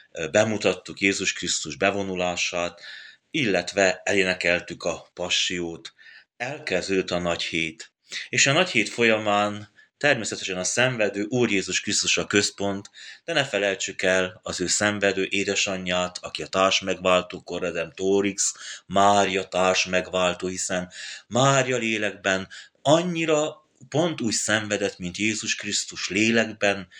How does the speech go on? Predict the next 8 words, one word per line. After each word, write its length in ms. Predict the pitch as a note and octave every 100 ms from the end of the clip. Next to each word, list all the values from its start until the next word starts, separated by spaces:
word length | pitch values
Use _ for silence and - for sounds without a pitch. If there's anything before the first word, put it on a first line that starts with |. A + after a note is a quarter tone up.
| -
és 200 | - F2
fizikálisan. 1160 | - F2 - D#2 F2 E2 E2 - D#2+ D#2+ D2+ C2+ _ - - - - - _ _ -
Kedves 680 | D#3+ D#3+ D3 B2+ - - - _ _ _ _ _
hallgatók, 1000 | - A2 A2 G2 - F#2 E2 - - - _ _
a 100 | -
szenvedés. 920 | G2+ G#2+ E2+ D2+ D#2 E2 D2+ - - - - - _
Nagy 220 | A#2+ A#2
hét, 580 | - F#2 F2+ E2+ -